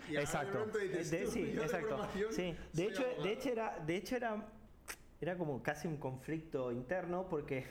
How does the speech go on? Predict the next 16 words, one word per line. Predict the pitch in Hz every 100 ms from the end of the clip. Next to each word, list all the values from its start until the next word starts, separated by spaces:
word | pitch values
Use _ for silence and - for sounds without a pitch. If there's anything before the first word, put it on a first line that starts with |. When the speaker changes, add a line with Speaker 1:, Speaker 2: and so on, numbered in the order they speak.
| -
Speaker 2:
<laughs> | 131 -
estas | - - 107
cosas. | 110 - - - - - -
Eh, | - 135 139 131 127 120 120 - - - -
cuando, | - 131 135 139 139 135 131 127 123 -
bueno, | 131 123
yo |
estudié | 127 151 170
Derecho, | 180 190 196 190 180
después | 127 151
estudié | 143 147 165 185
esto | 185 214 285
y | 170
después | 165 - 196 - - -
en | 147 147
el, | 151